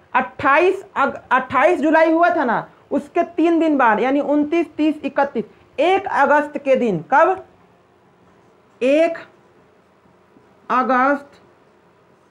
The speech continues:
उन्नीस सौ चौदह को।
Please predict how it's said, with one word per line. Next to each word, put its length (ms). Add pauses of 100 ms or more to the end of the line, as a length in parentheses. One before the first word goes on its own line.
(480)
उन्नीस 580
सौ 400 (760)
चौदह 460
को। 380